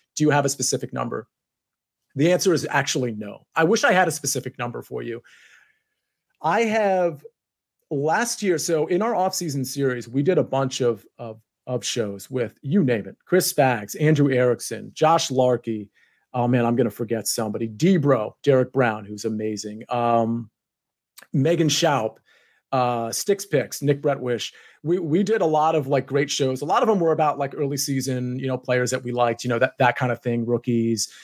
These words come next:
things like that. But a lot of it was bankroll management, player pools, you know. So I encourage people to, to, I actually retweeted one of those episodes, Mike, that I think is really important. It's, like, the second to last tweet I, I've tweeted. You, you'll find it super easily. So will the rest of you. But w-, with that said,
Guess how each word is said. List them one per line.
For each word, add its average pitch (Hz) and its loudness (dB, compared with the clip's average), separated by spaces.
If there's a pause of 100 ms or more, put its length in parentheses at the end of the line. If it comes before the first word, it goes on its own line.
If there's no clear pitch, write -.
(160)
things 139 2
like 127 2
that. 127 2
But 139 4
a 143 2
lot 190 4
of 208 2
it 208 0
was 156 2
bankroll 139 0
management, 127 -2 (280)
player 135 2
pools, 127 0
you - -4
know. 135 0
So 151 0
I 175 4
encourage 233 0
people 196 2
to, 143 0 (180)
to, - -8
I 165 4
actually 190 0
retweeted 139 0 (720)
one 160 2
of 160 4
those 143 2
episodes, 143 0
Mike, 127 2
that 143 4
I 139 2
think 156 -2
is 120 -2
really 139 2
important. 135 -2
It's, 139 -6
like, 143 0
the - -6
second 143 -2
to 135 -2
last 127 2
tweet 131 -6
I, 113 -4
I've 120 -8
tweeted. 123 -8
You, 120 -8 (300)
you'll 160 2
find 139 2
it 139 4
super 139 2
easily. 131 0
So 127 0
will 127 0
the 123 -2
rest 123 0
of 120 -2
you. 131 2 (320)
But 160 2
w-, 170 0
with 156 0
that 185 2
said, 151 2